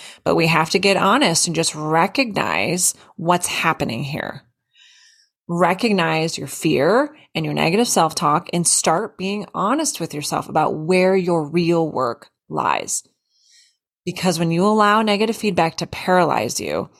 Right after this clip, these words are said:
it's because of what you're making that feedback mean about yourself, which means that you have more work to do on yourself and your relationship with yourself. We all want to do a good job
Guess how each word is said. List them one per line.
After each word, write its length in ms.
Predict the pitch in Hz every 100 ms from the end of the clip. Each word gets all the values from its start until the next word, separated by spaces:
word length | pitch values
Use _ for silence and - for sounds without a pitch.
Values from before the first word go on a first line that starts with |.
| _ -
it's 160 | 180
because 460 | - 180 - 196 196
of 120 | 208
what 180 | 185 170
you're 200 | 165 160
making 320 | 156 151 160
that 160 | 147 127
feedback 460 | - 151 143 143
mean 280 | 147 143 143 -
about 180 | 139
yourself, 540 | - 135 - - - - _ - - - - - _ -
which 260 | 175 -
means 480 | 208 262 165 175 - -
that 80 | 175
you 160 | 160
have 240 | 160 160 175
more 240 | 180 180
work 220 | 175 170
to 100 | -
do 340 | 175 92 76 - -
on 220 | 147 151
yourself 560 | 151 - - - 185 -
and 100 | 165
your 120 | 160
relationship 720 | 151 151 156 160 - 156 160 - -
with 280 | 160 165 -
yourself. 520 | 131 - - - - _ _ _ _ -
We 220 | 208 196
all 240 | 202 190
want 160 | 190 175
to 80 | 160
do 460 | 151 151 147 147 -
a 80 |
good 160 | 151 143
job 340 | - - -